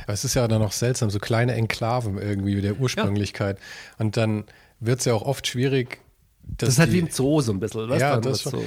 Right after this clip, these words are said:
Speaker 1: Und für die Jungen ist es ja auch schwierig, weil die, das geht ja an denen nicht ganz vorbei, was außenrum ist. Und die Jungen wollen ja meistens das, was, äh, was eben in der, in der breiten Gesellschaft irgendwie da ist.
Speaker 2: Ja, aber das ist halt so eine Frage, weil das ist natürlich die,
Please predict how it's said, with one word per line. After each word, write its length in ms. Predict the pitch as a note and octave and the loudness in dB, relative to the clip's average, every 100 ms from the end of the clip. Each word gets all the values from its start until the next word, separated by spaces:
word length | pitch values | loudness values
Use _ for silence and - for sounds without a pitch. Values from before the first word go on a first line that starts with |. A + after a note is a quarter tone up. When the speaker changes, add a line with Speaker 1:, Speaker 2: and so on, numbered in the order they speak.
| A2 | -6
Speaker 1:
Und 220 | C3+ C3+ | -2 -2
für 200 | - - | -4 -4
die 140 | A#2 A2+ | 0 2
Jungen 300 | D#3 F#3 B2+ | 2 2 0
ist 100 | G#2 | -2
es 80 | F#2+ | -2
ja 80 | |
auch 140 | A#2 C#3 | -2 -2
schwierig, 300 | - F#2+ F#2+ | -2 -4 -2
weil 100 | F#2+ | -4
die, 160 | G2 F#2 | -4 -6
das 280 | G2+ G2+ - | -6 -4 -2
geht 160 | C3 | 0
ja 60 | A#2 | 2
an 60 | G#2+ | 2
denen 160 | A2+ | 0
nicht 180 | G#2+ - | 0 -2
ganz 200 | A#2+ A#2+ | -4 -4
vorbei, 400 | - F#2+ F2+ F2 | -2 -4 -2 -4
was 180 | F2+ - | -4 -4
außenrum 380 | G2+ G2 G#2 F#2+ | -4 -4 -4 -6
ist. 100 | F#2 | -4
Und 80 | G2 | -4
die 80 | G2+ | 0
Jungen 300 | C3+ C#3+ A#2+ | 0 2 2
wollen 220 | C3+ C3+ | 2 2
ja 100 | F#2+ | 0
meistens 640 | F2+ F2 - - E2 - - - _ - | -2 -4 -6 -6 -6 -8 -12 -20 _ -8
das, 280 | F#2+ F2 G2 | -6 -4 -4
was, 320 | F2 - F2+ | -4 -4 -6
äh, 20 | |
was 440 | E2+ E2+ F2+ F2+ F#2 | -6 -8 -8 -8 -6
eben 260 | G2 F#2 | -6 -6
in 80 | F2+ | -6
der, 220 | F2+ F2 | -6 -8
in 140 | F#2+ F2+ | -10 -12
der 80 | F#2 - | -14 -8
breiten 320 | G2 F#2+ F#2+ | -4 -4 -4
Gesellschaft 440 | F2+ F2+ G2 - | -6 -6 -6 -6
irgendwie 180 | F2+ F2 | -8 -6
da 260 | F2 F2+ F2+ | -6 -6 -4
ist. 60 | C#3+ | -4
Speaker 2:
Ja, 80 | |
aber 120 | D#3+ D#3 | -2 -2
das 180 | F#3+ | -2
ist 140 | G#3+ F#3 | -2 0
halt 140 | F#3 | 2
so 60 | F3+ | 2
eine 140 | E3+ | 2
Frage, 720 | - - C3 C3+ F3+ E3+ D3+ | 0 -4 0 2 2 2 2
weil 120 | C#3 | 2
das 160 | C3+ C#3 | 0 -2
ist 140 | D#3+ | 0
natürlich 280 | D#3+ D3+ D3+ | -2 0 0
die, 140 | D#3 | 0